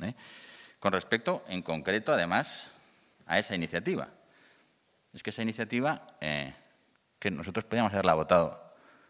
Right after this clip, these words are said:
eh, favorablemente. Nosotros lo que dijimos en esa iniciativa, eh, es que lo que parece absolutamente, mm, sorprendente es que el Partido Socialista no sepa, y además se sorprenda en el Pleno, ¿eh?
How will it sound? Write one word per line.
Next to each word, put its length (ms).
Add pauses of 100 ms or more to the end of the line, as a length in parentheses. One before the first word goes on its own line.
(180)
eh, 360
favorablemente. 720
Nosotros 300
lo 80
que 80
dijimos 480
en 80
esa 160
iniciativa, 600 (520)
eh, 180 (300)
es 100
que 100
lo 80
que 80
parece 500
absolutamente, 840 (600)
mm, 220 (640)
sorprendente 960 (640)
es 120
que 80
el 40
Partido 300
Socialista 720 (880)
no 200
sepa, 480
y 60
además 360
se 100
sorprenda 580
en 80
el 120
Pleno, 380 (600)
¿eh? 200